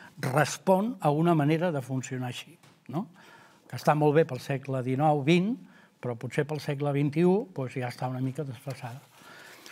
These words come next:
Nosaltres el que plantegem és un organigrama així, on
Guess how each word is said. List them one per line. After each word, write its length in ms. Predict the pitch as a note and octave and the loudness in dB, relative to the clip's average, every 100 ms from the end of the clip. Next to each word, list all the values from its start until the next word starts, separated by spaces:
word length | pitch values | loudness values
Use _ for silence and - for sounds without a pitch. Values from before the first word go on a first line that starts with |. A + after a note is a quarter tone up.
| - | -2
Nosaltres 400 | C#3 F#3 G#3 A3 | 4 4 6 4
el 120 | G#3 | 4
que 100 | F3+ | 2
plantegem 680 | D#3 D#3 D#3 D#3 G#3+ A3+ C#4+ - - - - - - | 4 2 4 4 6 6 4 0 -18 -20 -20 -12 2
és 400 | F3 G#3 G#3+ - - _ | 4 4 2 -4 -8 _
un 200 | D#3+ D3+ | 2 6
organigrama 800 | D#3+ D#3+ F#3+ A3 F3+ F3+ F#3+ A#3+ D#4 - - - | 6 6 6 6 6 4 6 4 2 -10 -20 -2
així, 400 | F3 - B2 B2 - _ _ _ _ - - - - - _ - | -2 -2 -6 -8 -14 _ _ _ _ -20 -20 -20 -20 -20 _ 4
on 420 | E3+ F3 F3+ | 6 8 6